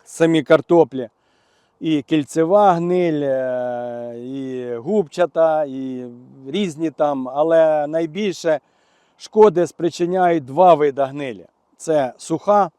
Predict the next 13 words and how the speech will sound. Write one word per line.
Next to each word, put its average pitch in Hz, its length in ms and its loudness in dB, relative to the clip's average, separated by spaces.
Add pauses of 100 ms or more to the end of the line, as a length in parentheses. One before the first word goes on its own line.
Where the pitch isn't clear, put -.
(680)
і, 151 300 2 (100)
е, 139 160 2
мокра. 135 640 0 (500)
Суха 220 440 4
гниль 185 400 0
в 147 60 -6
нас, 170 400 0
е, - 20 -14 (280)
викликається 156 1000 2
грибами 156 580 2
із 147 400 -2 (120)
роду 156 460 0 (300)
Фузаріум. 165 760 4